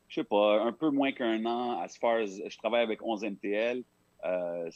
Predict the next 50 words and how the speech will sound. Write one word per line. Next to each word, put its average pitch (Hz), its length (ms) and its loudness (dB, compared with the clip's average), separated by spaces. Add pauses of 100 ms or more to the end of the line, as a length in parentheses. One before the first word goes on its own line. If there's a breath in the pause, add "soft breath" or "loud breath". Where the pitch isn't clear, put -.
(120)
c'est - 140 -12
quelqu'un 104 300 -4
avec 107 180 -2
qui 117 100 -6
j'ai 98 140 -4
connecté, 95 480 -2
que 92 320 -4
j'aimais 87 460 -4
ce - 100 -10
qu'il - 100 -18
faisait 110 240 2
sur - 160 -6
la 95 140 2
scène. 98 420 -2 (460)
Euh, 87 120 0
il 90 80 -2
couvre 117 360 0
tout - 80 -4
ce - 100 -10
qui 120 120 4
est 107 100 6
hip-hop, 107 340 2
euh, 87 340 2
à 82 40 -6
Montréal, 95 480 -2
au 101 80 0
Québec. 92 440 -4 (580)
Puis 117 160 -6
il 107 100 -2
y 117 60 4
avait, 151 380 2
il 151 60 0
couvrait 143 300 -4
pas 175 100 0
vraiment 139 300 -4
le 135 80 -2
côté 135 280 -6
anglophone. 131 580 -2
Fait 104 120 -6
que, - 80 -16
tu 123 160 -6
sais, - 240 -10
je, - 0 -
je - 240 -12
sais 131 100 0
que 107 560 2
je - 140 -20
pouvais 120 160 0
remplir 110 420 0
un, 101 140 -2